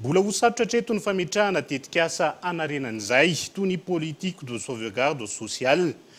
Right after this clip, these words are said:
Hoy ny mpampianatra mpikaroka eo anivony ambaratonga ambony, nandritra ny atrikasa niarahana tamin'ny Ministeran'ny Tontolo Iainana androany. Tsy mipaka mivantana tamin'ny vondron'olona eny fotony ny fiahiana ara-tsosialy sy ny tamberim-bidy.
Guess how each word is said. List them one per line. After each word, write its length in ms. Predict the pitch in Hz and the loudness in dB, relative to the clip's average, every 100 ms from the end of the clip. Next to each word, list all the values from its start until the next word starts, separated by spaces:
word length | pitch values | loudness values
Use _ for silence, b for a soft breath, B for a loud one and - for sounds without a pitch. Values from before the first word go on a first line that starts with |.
| B B | B B
Hoy 120 | 165 | 0
ny 40 | 196 | 4
mpampianatra 440 | 208 185 196 185 | 2 4 2 2
mpikaroka 420 | 160 - 196 190 160 | 0 4 4 4 -2
eo 60 | |
anivony 360 | 131 147 151 113 - | -2 -2 -2 -6 -8
ambaratonga 680 | 123 110 110 - 120 107 | -8 -6 -6 -8 -10 -8
ambony, 360 | 107 104 151 160 - 123 | -8 -4 -2 -2 -4 -8
nandritra 440 | 117 110 143 202 | -6 -6 0 2
ny 180 | 190 185 - | 2 0 0
atrikasa 540 | 165 - 190 190 180 | 0 0 2 2 2
niarahana 420 | 139 127 139 156 | 0 2 0 -2
tamin'ny 320 | - 175 170 | -4 -6 -6
Ministeran'ny 580 | 160 143 - 196 175 147 | -8 -10 -6 -4 -4 -6
Tontolo 340 | 202 185 185 151 | -10 -12 -10 -8
Iainana 420 | 160 196 113 104 - | -6 -6 -10 -12 -14
androany. 420 | 107 104 113 92 87 _ _ _ _ _ _ _ _ | -14 -8 -8 -8 -16 _ _ _ _ _ _ _ _
Tsy 140 | - 220 | 0 2
mipaka 500 | 202 - 214 202 170 | 2 0 0 2 0
mivantana 520 | 117 127 147 190 190 | 2 0 2 2 2
tamin'ny 280 | 196 165 120 | 2 2 0
vondron'olona 680 | 135 117 123 143 180 190 - | -4 -4 -4 -2 0 0 -2
eny 200 | 175 180 | -2 -2
fotony 420 | 165 208 220 196 | -2 -6 -2 0
ny 60 | 147 | 0
fiahiana 580 | - 139 127 127 165 151 | -2 0 2 2 0 2
ara-tsosialy 600 | 123 110 127 113 143 147 | 0 -2 -8 -4 -2 -2
sy 160 | - 120 | -4 -8
ny 60 | |
tamberim-bidy. 840 | 113 117 110 113 113 113 170 147 - | -4 -4 -4 -4 -4 -4 -6 -6 -12